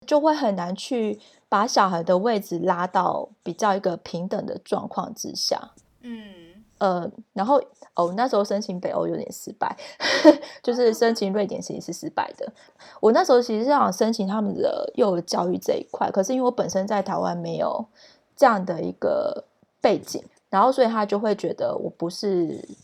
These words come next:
Speaker 1: 呃，幼教系毕业的，然后其实就算我有早疗经验，可是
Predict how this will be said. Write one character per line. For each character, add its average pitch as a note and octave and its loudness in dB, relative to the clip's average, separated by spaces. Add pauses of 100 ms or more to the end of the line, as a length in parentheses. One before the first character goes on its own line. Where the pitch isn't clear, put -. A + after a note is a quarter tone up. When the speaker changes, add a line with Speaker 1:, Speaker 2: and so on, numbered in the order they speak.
Speaker 1:
呃， - 0
幼 F#3 2
教 F3 2
系 - -4
毕 E3 -10
业 - -6
的， G#3 -10 (260)
然 E3+ -8
后 G#3 2
其 G#3 -2
实 A3 6
就 B3+ 10
算 B3+ 8
我 G3 4
有 F#3+ 6
早 G3 2
疗 - -4
经 - -8
验， - -8
可 - -8
是 F#3+ -2